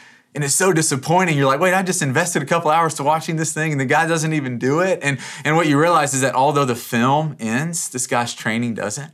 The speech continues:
And it's really powerful because two and a half years later, this, uh, Olympic, this champion, Eliud Kipchoge is his name. He trains for two and a half years, and this past October, in October two thousand nineteen,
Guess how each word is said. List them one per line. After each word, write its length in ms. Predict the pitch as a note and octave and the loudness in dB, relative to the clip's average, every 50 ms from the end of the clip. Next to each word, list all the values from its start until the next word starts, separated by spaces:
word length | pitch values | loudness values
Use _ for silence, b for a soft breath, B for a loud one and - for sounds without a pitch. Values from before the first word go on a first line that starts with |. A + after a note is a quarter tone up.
| _ _ _ _ _ _ _ _ _ _ _ _ _ _ _ _ _ _ _ _ _ _ _ _ _ _ _ _ _ - | _ _ _ _ _ _ _ _ _ _ _ _ _ _ _ _ _ _ _ _ _ _ _ _ _ _ _ _ _ -12
And 20 | A#2+ | -10
it's 140 | A#2+ A2 | -6 -2
really 160 | C3 C3+ B2 - | 0 0 0 0
powerful 580 | - - A#2 A#2+ B2+ C3 A#2+ - - A#2 A2+ | -2 0 2 2 2 2 0 -2 -2 -4 -4
because 480 | A2+ A#2 A#2 A#2 - A#2+ A2+ G#2+ - - | -4 -4 -6 -2 -2 -2 -2 -2 -4 -6
two 200 | - - C#3 C3+ | -4 -2 -2 0
and 80 | B2+ | 0
a 40 | B2 | 0
half 260 | B2 B2 A#2 A#2 - | 0 0 -2 -2 -4
years 220 | A#2 A2+ A2 G#2+ A2 | -6 -6 -6 -4 -4
later, 420 | A2 A2 A#2 A#2 A2+ A2+ A#2 A#2 | -2 0 0 0 0 0 -2 -2
this, 460 | A#2 A2+ A#2 A2+ A2 - - - - B B B B B B | -4 -2 -2 -2 -2 -2 -4 -6 -6 B B B B B B
uh, 180 | B2 A#2+ A2+ A#2 - | -4 -2 -2 -2 -2
Olympic, 840 | A#2 A2+ A2+ A2+ A#2 B2 B2 B2+ B2+ C#3 C3+ B2+ A2 - - - - | -4 -2 -2 0 0 0 0 0 0 0 0 0 0 -2 -6 -16 -14
this 220 | A#2 A#2 A2+ - | -10 -8 -8 -6
champion, 420 | - - - B2 A#2 A#2 A#2+ A2 G#2+ | -6 -4 -2 -2 -2 -2 -4 -6 -6
Eliud 560 | - A#2 A#2 A#2+ B2+ B2+ A#2+ A#2+ A#2+ B2 A#2+ | -4 -2 0 0 2 2 2 2 2 0 0
Kipchoge 880 | A#2+ - A#2+ A#2 - - - A#2+ A2+ A#2 A#2 A2 A2 A#2+ C#3+ C#3+ - C3 | -2 -6 -8 -6 -6 -4 0 2 2 2 0 0 -2 -4 -4 -4 -8 -12
is 80 | A2+ | -10
his 160 | A#2 G#2+ G#2 | -10 -8 -8
name. 380 | A2 G#2 G2+ G2 A2+ B2 B2 - _ _ _ _ _ _ _ _ _ - B B B B B B | -8 -8 -8 -8 -10 -10 -12 -16 _ _ _ _ _ _ _ _ _ -20 B B B B B B
He 60 | B A#2+ | B -6
trains 300 | - - C#3 C3 B2 B2 | -2 -2 0 0 -2 -2
for 40 | |
two 140 | G#2+ - B2+ | -4 -2 -2
and 80 | A#2 A2 | 0 0
a 40 | A2+ | 0
half 200 | A2+ A2 - - | -2 -2 -2 -2
years, 320 | A#2 A2+ A2 G#2+ G#2+ - | -2 0 0 -2 -4 -6
and 100 | A2 G#2+ | -8 -8
this 120 | A2 G#2+ | -6 -8
past 340 | - - A#2+ A2 A2 A2 - | -6 -2 -2 -2 0 -2 -4
October, 480 | - F2+ - - - G#2 A2+ G2+ G#2+ G2+ | -6 -6 -6 -4 -4 -4 -2 -2 -4 -6
in 100 | G2+ F#2+ | -6 -4
October 380 | - G#2+ A2 - A#2 G#2+ G2+ | -6 -6 -4 -4 -6 -6 -6
two 140 | G2 - A2+ | -6 -10 -8
thousand 320 | F#2+ G#2+ G#2 G#2 G2+ G#2 G2 | -4 -2 -2 -2 -2 -4 -6
nineteen, 560 | G2 F#2+ - - - A2 G2+ G#2 G2+ G2 | -6 -6 -8 -8 -10 -8 -8 -8 -8 -10